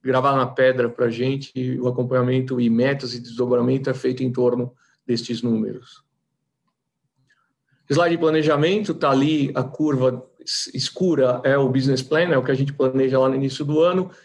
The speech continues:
e as reprogramações que a gente faz, tal e qual o orçamento, a obra, ela replaneja e faz planos de ação pra tornar e, e voltar a, a, a obra nos eixos, caso tenha algum desvio. Então, a barrinha cinza são,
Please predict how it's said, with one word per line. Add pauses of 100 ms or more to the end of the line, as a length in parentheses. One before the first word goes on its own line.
e
as
reprogramações
que
a
gente
faz, (120)
tal
e
qual
o
orçamento,
a
obra, (280)
ela
replaneja (240)
e
faz
planos
de
ação
pra
tornar (160)
e,
e
voltar
a,
a,
a
obra
nos
eixos,
caso
tenha
algum
desvio.
Então, (180)
a
barrinha
cinza
são,